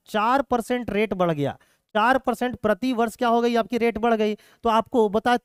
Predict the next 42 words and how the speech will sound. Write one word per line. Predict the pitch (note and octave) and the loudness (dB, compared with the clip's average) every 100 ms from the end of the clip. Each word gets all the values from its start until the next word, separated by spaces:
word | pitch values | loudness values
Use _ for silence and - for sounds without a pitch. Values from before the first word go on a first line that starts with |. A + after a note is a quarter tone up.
| _ | _
तीन | C4+ D4 | -2 0
वर्ष | C4+ C4 | 2 2
में | C4 | 0
कितनी | - - A3 | -4 -6 -2
हो | F3 | 0
जाएगी? | D3 C3+ A2+ - _ - | 0 -2 -4 -14 _ -8
तो | |
बताइए, | A#3 A#3+ B3+ C4+ | -2 0 2 0
चार | - - A#3+ C#4 | -2 -2 0 0
परसेंट | - B3+ C4 C4 | 0 -2 -2 -4
एक | - A#3+ | -4 -4
साल | - A#3+ | 0 -2
में | A3+ G3+ | 0 2
बढ़ा | G#3 A3 | 4 4
है | F#3 F3+ G#3 _ _ | 4 2 -2 _ _
तो | A3+ | -4
तीन | - C4+ C#4+ | -2 -4 0
वर्ष | A#3+ B3 B3 | 0 -2 -2
में | B3+ | -4
कितना | B3 A#3+ B3 | -4 -4 0
बढ़ | F#3+ | 0
जाएगा? | C#3+ C3+ A2 - _ _ | 0 -2 -4 -12 _ _
तो | G3+ | -4
बेटा, | A3 | 0
इसको | A3+ - A3+ | -2 -2 -6
तीन | - B3 B3 | -4 -6 -4
से | A#3+ | -4
गुना | G3+ A3 A#3 | -2 -2 0
कर | A3 G#3 | 0 -2
दो, | G3+ - _ - | -4 -8 _ -6
तो | |
आ-, | F#3+ | 0
आपको | G3+ G#3 - A#3+ | 0 0 -2 -4
सब | - A3+ | -2 -2
मिलाकर | A3 G#3+ A#3 | 0 0 -2
बारह | F#3 F#3+ G3 A#3+ | 0 0 2 0
परसेंट | B3+ A3+ - A#3 A3 | 0 -2 -2 -6 -4
इंटरेस्ट | G3+ F#3+ A3+ F#3+ | -6 -4 -4 -4
क्या | A#3+ A3+ | -4 -2
मिलेगा? | A3+ A#3 A3+ | -2 0 -2
ज़्यादा | D#3+ E3+ D#3+ | 0 2 2
मिलेगा। | D3+ B2+ A2 | 0 -2 -6